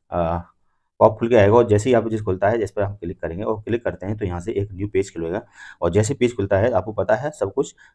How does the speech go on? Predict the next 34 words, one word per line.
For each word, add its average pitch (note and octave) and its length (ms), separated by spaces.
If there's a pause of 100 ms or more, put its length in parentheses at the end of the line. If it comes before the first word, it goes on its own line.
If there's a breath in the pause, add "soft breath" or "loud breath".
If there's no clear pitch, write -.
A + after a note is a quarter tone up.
आप - 220
बहुत F2 160
समझदार F2+ 360
हैं G#2 160
क्योंकि - 580
न्यू G2 220
स्कॉलर F#2+ 320
हैं, B2+ 160
आपको A#2 240
सब E2+ 180
कुछ C3+ 140
आता - 240
है। A#2 140 (460 loud breath)
तो E2 300 (460 loud breath)
यहाँ A2 200
पर C#3 140
आपको D3+ 200
मिलेगा A#2 300
ये G#2+ 180
लिंक G2 240
मिलेगा A2 280
और B2+ 120
link G#2 160
of G#2+ 120
fee, G#2 160
link G2+ 260
of, F#2 180 (100)
uh, F2+ 200
pre G#2 180
P F#2+ 160
H F2 100
D F#2 80
course - 240
work E2 140